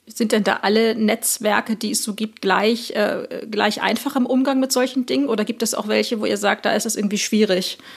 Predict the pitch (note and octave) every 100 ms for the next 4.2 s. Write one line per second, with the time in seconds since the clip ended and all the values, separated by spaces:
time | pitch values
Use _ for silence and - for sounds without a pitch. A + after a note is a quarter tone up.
0 | - - - - F#3 F#3 G3 - - _
1 | _ - - A3 - - G#3+ G#3 G#3+ G3
2 | - - - - - F#3 G3+ G3 G3 -
3 | G#3 - F#3 - G3 G3 F#3+ - G3+ -
4 | F#3 -